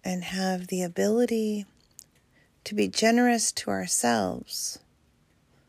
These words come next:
as we carry each other's burdens so that we don't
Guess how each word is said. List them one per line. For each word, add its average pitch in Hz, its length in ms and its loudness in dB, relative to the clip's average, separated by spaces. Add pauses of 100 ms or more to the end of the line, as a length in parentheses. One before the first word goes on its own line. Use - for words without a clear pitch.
(260)
as 196 240 0
we 190 100 0
carry 202 400 0
each - 280 -4
other's 190 340 -2
burdens 175 800 -2 (220)
so - 260 -2
that 175 240 -6
we 190 300 -2
don't 185 320 -4